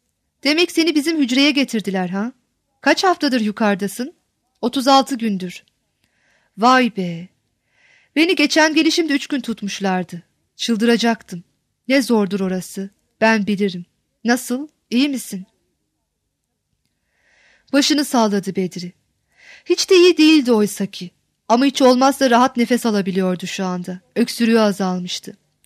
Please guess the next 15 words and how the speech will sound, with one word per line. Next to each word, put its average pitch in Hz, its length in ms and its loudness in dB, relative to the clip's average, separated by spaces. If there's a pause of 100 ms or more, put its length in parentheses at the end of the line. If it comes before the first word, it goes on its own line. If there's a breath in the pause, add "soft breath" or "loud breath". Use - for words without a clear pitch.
(880)
"Çok 349 240 0
ezmişler 240 520 2
seni 202 280 -2
bir 202 80 0
arkadaş. 202 680 -4 (260)
Ama 320 220 2
iyi 294 160 4
tavır 277 280 2
koymuşsun." 185 680 -6 (680)
"Bunlar 240 380 4
kim?" 220 220 -8 (760 soft breath)
"Bu 285 100 6
arkadaş 302 440 4
S 269 300 2
B'ci. 240 440 0